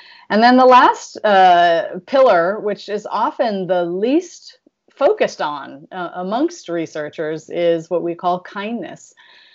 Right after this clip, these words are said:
And kindness is essentially the feeling of trust, of supportiveness, of collaborative intent, um, of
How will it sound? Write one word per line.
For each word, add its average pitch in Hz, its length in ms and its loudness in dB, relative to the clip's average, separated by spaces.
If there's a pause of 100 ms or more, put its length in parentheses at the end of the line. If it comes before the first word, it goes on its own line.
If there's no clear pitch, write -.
(240)
And 226 180 -6
kindness 277 600 0
is 196 120 -4
essentially 190 1120 -2 (280)
the 214 180 2
feeling 233 520 -2
of 165 140 -8
trust, 294 720 -2 (320)
of 175 160 -6
supportiveness, 254 1120 -2 (320)
of 165 520 -4
collaborative 220 1300 -2
intent, 233 800 -8 (420)
um, 170 640 -2
of 175 840 -2